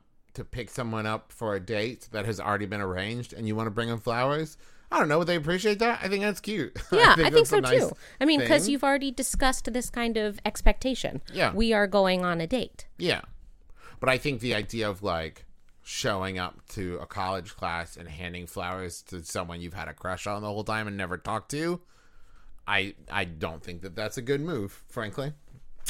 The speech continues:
Speaker 1: I, but that's just me.
Speaker 2: All right.
Speaker 1: But, and I have a cold, dead heart, so.
Speaker 2: <laughs>
Speaker 1: Um, this question is from Anna, and Anna asks, "I don't really wanna feed into hyper-masculine and narrative that boys have to follow in our society,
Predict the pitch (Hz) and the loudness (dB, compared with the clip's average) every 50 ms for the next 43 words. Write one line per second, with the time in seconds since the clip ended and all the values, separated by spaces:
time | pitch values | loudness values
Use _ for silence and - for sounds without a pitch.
0 | - - - - - - - - - - - - - - - - - - 156 147 | -8 -8 -10 -14 -12 -10 -10 -10 -10 -10 -12 -14 -12 -8 -6 -4 0 0 0 0
1 | - 117 113 107 127 117 117 117 113 110 127 110 110 117 98 - 90 - - - | 0 -2 -4 -4 -2 -2 0 -2 -2 -2 -4 -6 -4 -6 -6 -6 -8 -10 -14 -12
2 | - 147 165 202 285 247 - - - - - - - - - - 107 92 107 104 | -6 0 2 4 4 4 2 0 -4 -10 -14 -12 -12 -12 -12 -8 -4 -2 0 0
3 | 98 - 101 101 98 95 101 107 110 101 113 104 - 127 120 117 104 120 117 120 | 0 0 -2 0 2 4 4 4 4 2 0 0 2 4 4 4 6 6 4 4
4 | 123 131 123 101 82 - - - - 127 113 98 - 92 - 480 - 762 508 622 | 4 4 2 2 0 -6 -8 -4 0 2 4 4 6 12 12 12 12 12 12 12
5 | 719 679 494 679 740 679 523 605 698 679 523 - - - - 359 453 - - - | 12 12 8 8 10 8 6 6 6 6 4 4 4 2 0 0 0 0 -2 -2
6 | - - 120 117 117 117 113 110 110 110 107 107 - - _ 113 110 135 156 156 | 0 2 4 4 4 4 4 4 2 0 -2 -6 -10 -12 _ -6 0 2 2 2
7 | - - 156 139 131 143 131 117 123 131 117 110 - - 117 117 101 90 - - | 2 0 0 0 0 -2 -4 -4 -4 -4 -4 -4 -2 0 0 0 0 -2 -4 -4
8 | 98 92 101 98 98 92 67 90 95 92 - - - - - - - - - - | -2 -2 -2 -2 -2 -4 -4 -4 -6 -6 -6 -8 -10 -14 -16 -20 -20 -20 -20 -20
9 | - - - 113 123 127 170 202 226 233 240 226 208 185 170 151 139 - - 151 | -20 -6 -2 0 0 2 2 2 2 4 4 4 4 4 2 0 0 -2 -4 -4
10 | 143 147 135 156 139 - 139 135 131 143 143 139 135 127 123 127 - - 127 123 | -4 -2 0 -2 0 2 2 2 2 2 2 2 2 0 0 -2 -6 -6 -6 -4
11 | 120 117 117 117 117 117 110 107 110 - - _ 104 113 113 113 110 107 101 90 | -4 -4 -2 -2 0 -2 -2 -2 -6 -12 -14 _ -6 -2 0 2 2 2 2 0
12 | - 95 78 82 104 - 82 80 113 98 87 87 104 101 101 101 101 98 - 113 | -2 -4 -6 -6 -6 -8 -6 -4 -4 -4 -4 -4 -2 -2 0 0 -2 -2 -4 -4
13 | 98 90 95 90 - - 104 95 92 90 87 85 82 82 82 - 90 - - 78 | -4 -4 -6 -8 -4 -2 0 0 0 0 -2 -4 -6 -8 -12 -12 -12 -10 -8 -8
14 | 78 78 76 80 87 | -8 -8 -10 -12 -14